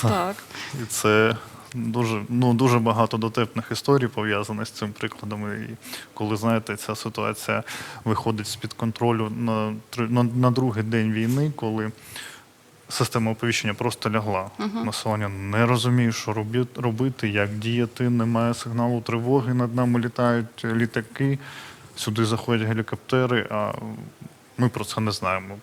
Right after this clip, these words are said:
Speaker 1: Бачимо тільки, що, пш, пролетів над нами. Крім цього, наразі Департамент цивільного захисту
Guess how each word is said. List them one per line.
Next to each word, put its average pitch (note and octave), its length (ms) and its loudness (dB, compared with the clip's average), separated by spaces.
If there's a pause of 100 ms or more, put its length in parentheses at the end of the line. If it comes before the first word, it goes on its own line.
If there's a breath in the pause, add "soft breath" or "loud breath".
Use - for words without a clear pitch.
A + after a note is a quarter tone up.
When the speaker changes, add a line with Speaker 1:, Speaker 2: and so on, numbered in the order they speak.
(120)
Speaker 1:
Бачимо G#2+ 380 -2
тільки, G#2 280 -6
що, - 160 -8
пш, - 180 -6 (220)
пролетів G#2+ 460 -2
над G#2 200 -8
нами. A2+ 240 -8 (1800 loud breath)
Крім C#3+ 260 6
цього, B2+ 320 8
наразі A#2+ 500 6 (160)
Департамент A#2 520 2
цивільного A#2 320 2
захисту A2+ 560 0